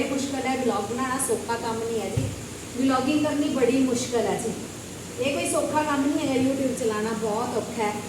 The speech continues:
ਇੱਕ ਵਾਰ ਚਲਾ ਕੇ ਦੇਖੋ, ਵੀਡੀਓ ਬਣਾਉਣੀ, ਐਡਿਟ ਕਰਨੀ,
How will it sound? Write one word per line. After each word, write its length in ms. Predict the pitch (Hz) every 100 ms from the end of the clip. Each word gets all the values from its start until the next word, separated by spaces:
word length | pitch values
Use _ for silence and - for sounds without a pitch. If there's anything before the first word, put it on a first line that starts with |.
| - - - -
ਇੱਕ 160 | 254 262
ਵਾਰ 200 | 285 285
ਚਲਾ 240 | 285 254
ਕੇ 140 | 262 285
ਦੇਖੋ, 380 | 247 233 285
ਵੀਡੀਓ 380 | 277 262 285 277
ਬਣਾਉਣੀ, 500 | 269 262 240 240 254 262
ਐਡਿਟ 380 | 240 233 262 -
ਕਰਨੀ, 300 | 254 240